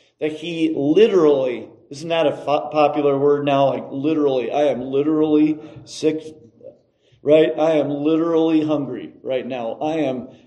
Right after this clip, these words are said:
literally, like, so happy right now, and so on. And literally has become, like, one of those buffer words now. But, um, but no, Jesus could mean this literally, that he actually wants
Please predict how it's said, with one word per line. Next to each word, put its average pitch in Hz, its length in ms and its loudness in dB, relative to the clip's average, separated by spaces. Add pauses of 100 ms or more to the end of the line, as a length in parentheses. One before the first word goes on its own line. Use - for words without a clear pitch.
(120)
literally, 190 760 4
like, 139 240 2
so 160 320 2
happy 143 400 0 (480)
right 131 280 2
now, 113 460 -6
and 120 440 -6
so 131 300 0
on. 113 160 -2
And 120 120 -4
literally 131 520 2
has 120 140 -2
become, 120 360 -10
like, 117 240 -8
one 123 140 -8
of 120 60 -8
those 113 240 -6
buffer 123 360 -2
words - 480 -8
now. 57 240 -10
But, - 320 -6
um, 107 320 -4 (380)
but 151 160 6
no, 165 280 4
Jesus 165 400 -2
could 185 260 -2
mean 175 200 -2
this 170 200 -4
literally, 139 500 2
that 123 180 -2
he 147 300 -6
actually 160 640 -2
wants 165 460 -2